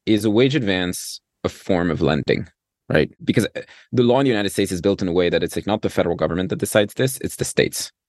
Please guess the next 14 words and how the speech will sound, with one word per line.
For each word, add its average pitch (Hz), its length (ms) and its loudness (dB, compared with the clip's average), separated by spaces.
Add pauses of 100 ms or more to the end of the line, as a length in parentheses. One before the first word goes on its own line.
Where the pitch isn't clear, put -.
(340)
So 110 560 2 (140)
it's 85 340 -2
a 113 40 0
very 139 140 6
difficult 139 340 -2
question 98 440 0 (260)
to - 140 0
answer. 92 520 -2
It's - 180 -8
true. 135 200 0 (200)
It's 87 140 -4
because 98 580 0
the 110 220 -8
argument 131 800 2